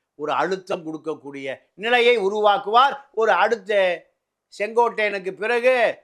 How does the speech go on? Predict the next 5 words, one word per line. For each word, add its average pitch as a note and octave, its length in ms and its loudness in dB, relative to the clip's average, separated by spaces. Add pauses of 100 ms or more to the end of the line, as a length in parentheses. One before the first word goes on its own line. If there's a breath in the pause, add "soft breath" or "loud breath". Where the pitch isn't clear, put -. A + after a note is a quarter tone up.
(140)
அ, E3+ 240 0
நத்தம் F3 400 -2
வருவார். D#3 500 -2 (800)
நத்தத்துக்கு G3 580 -2
பிறகு A#3 600 0